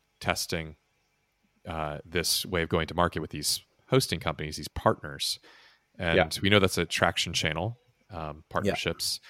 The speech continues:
Speaker 1: and business development. Um, but you're really not even interested in the alternative. Well, you might find another alter-, you might find an alternative, but you're not interested in the Peter going door to door trying to sell this product,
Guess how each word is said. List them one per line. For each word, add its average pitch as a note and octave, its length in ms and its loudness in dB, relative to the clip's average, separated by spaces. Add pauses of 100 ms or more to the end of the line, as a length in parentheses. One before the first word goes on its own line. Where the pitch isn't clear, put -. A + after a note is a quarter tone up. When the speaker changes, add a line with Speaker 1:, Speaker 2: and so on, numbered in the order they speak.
(240)
Speaker 1:
and F#2+ 60 -10
business E2+ 240 -2
development. F2+ 440 4 (600)
Um, E2+ 300 0 (400)
but A2+ 160 4
you're A2+ 120 6
really C3+ 240 8
not F#2+ 220 6
even E2+ 400 -2 (720)
interested F#2 640 -2 (460)
in E2 340 -8
the D2+ 340 -10 (920)
alternative. D#2+ 1080 -2
Well, A2+ 260 10
you A#2+ 80 0
might B2 160 4
find B2+ 180 6
another E2+ 260 2
alter-, D2+ 300 -4
you F#2+ 100 -8
might G#2+ 160 0
find B2 280 -2
an C#3+ 60 -2
alternative, D3+ 540 0
but F2+ 240 2
you're G2 160 0
not G#2 160 4
interested F#2+ 400 -2
in E2+ 140 -2
the D#2+ 320 -4 (680)
Peter F#2 300 6
going E2 260 4
door E2 180 4
to D2+ 80 -2
door D2+ 380 0 (100)
trying D#2+ 280 0
to E2 80 -8
sell D#2 240 0
this C#2+ 180 -6
product, - 580 -2